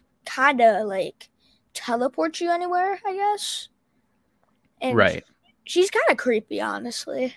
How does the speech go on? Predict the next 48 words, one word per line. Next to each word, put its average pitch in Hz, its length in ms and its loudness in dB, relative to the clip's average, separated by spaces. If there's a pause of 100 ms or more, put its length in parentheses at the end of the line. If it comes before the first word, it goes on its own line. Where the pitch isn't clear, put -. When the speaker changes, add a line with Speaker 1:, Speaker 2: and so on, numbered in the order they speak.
Speaker 2:
She 156 300 2
is 143 240 4
super 113 400 -2
creepy. 107 280 -2
She's 131 280 -2
got, 120 500 2 (220)
I 113 80 4
know 139 140 4
you've 120 260 0
never 107 280 -2
seen 101 320 -8
this 110 200 -10
movie. 120 420 -10 (480)
Speaker 1:
Ring. 233 380 -2 (540)
Speaker 2:
The 107 140 2
Ring. 107 340 2
<laughs> - 440 -10
How 165 320 2
did 165 100 -6
you 170 60 -8
know 160 140 2
I 147 60 0
was 139 120 -4
gonna 139 160 2
say 139 220 4
that? 92 260 -4 (260)
Speaker 1:
Because 269 280 0
I've 254 140 0
saw, 285 200 -2
like, 233 360 -4 (760)
YouTube 254 180 0
Speaker 2:
You've - 100 0
seen, 120 200 0
like, - 220 -2
Speaker 1:
shorts 135 200 -4
on - 60 -8
it. - 80 -10
Speaker 2:
YouTube 113 280 -4
Speaker 1:
Yeah. 120 120 0
Speaker 2:
shorts 110 400 -4
and 113 100 -6
stuff - 240 -6
on 120 200 -4
it? - 100 -10
Yeah, 123 180 4
that's 120 280 -2
actually 135 540 -2
a, 95 360 -4